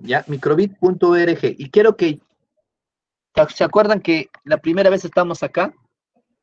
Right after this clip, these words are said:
Quiero que estén aquí, por favor, ¿ya? Quiero que estén aquí.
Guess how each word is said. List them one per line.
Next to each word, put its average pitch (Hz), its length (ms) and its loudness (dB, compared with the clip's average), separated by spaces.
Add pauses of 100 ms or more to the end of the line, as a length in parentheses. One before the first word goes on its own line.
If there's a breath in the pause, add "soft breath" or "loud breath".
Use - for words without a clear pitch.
(800)
Quiero 202 180 -2
que 220 60 -16
estén 180 240 -4
aquí, 160 180 -2
por 127 240 -6
favor, - 340 -4
¿ya? 170 220 -2 (480)
Quiero 170 220 -4
que 160 80 -6
estén 151 200 -4
aquí. - 280 -8